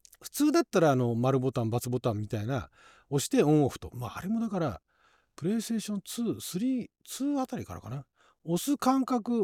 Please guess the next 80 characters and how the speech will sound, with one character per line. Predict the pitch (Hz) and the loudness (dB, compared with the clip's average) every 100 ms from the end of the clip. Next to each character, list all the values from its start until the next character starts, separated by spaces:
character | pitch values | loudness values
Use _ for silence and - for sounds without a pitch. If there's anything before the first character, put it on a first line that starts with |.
| 165 | 0
押 | |
す | 185 277 247 | 0 0 -2
力 | - 277 285 | -4 -2 0
に | 262 156 | 2 2
よ | 123 | 2
っ | - _ | -2 _
て、 | 160 147 - - _ _ _ _ _ | 2 2 2 -10 _ _ _ _ _
な | 160 | -4
ん | |
か | 147 135 | 0 0
そ | 131 | 0
の | 123 | 0
ゲ | 139 | 2
ー | 143 | 4
ム | 123 | 4
の | |
中 | 123 123 120 | 2 0 0
の、 | 131 107 92 | 0 -2 -4
そ | - | -4
の、 | 120 110 107 107 101 - _ _ - - _ _ _ - | -2 -2 -4 -6 -10 -14 _ _ -20 -20 _ _ _ -10
な | |
ん | 127 | -8
か | 120 | 0
表 | 143 123 | 2 2
現 | 123 | 0
も | 101 - | -2 -8
微 | 156 139 | -4 0
妙 | 139 | 2
に | 127 | 2
変 | 127 | 0
わ | |
っ | 123 | -2
て | 131 | -2
く | |
る | 131 | -4
み | 107 | -4
た | 90 | -6
い | |
な。 | 107 | -4
あ | 143 | -2
れ | 269 | 2
も | 330 | 2
だ | |
か | 294 139 | 2 -2
ら、 | 120 151 160 | -4 -10 -10
そ | 160 247 | -6 -2
う | |
い | 262 | 0
う | |
こ | 269 | 0
と | |
が | 247 | 0
で | 220 | 0
き | 226 | 0
て | 277 | 0
る | 247 247 233 220 _ _ _ _ _ - | 0 2 0 -4 _ _ _ _ _ -2
点 | 262 254 247 | 2 4 4
で | 262 | 4
言 | 262 | 4
え | 269 | 6
ば、 | 294 165 76 _ _ _ _ | 8 6 4 _ _ _ _
あ | - | 2
る | 196 | 2
種 | 151 117 | 4 2
ア | |
ナ | 135 | 2
ロ | 143 | 2
グ | 135 | 2
で | 151 | 2
は | 127 | 0
あ | 127 | -2
る | |
ん | 113 | -10
で | - | -8
す | 139 | -6
が、 | 135 - _ _ - - - | -4 -6 _ _ -20 -20 -4
ま | 175 | 0
あ、 | 170 | 2
あ | |
の、 | 156 131 120 | 2 0 -4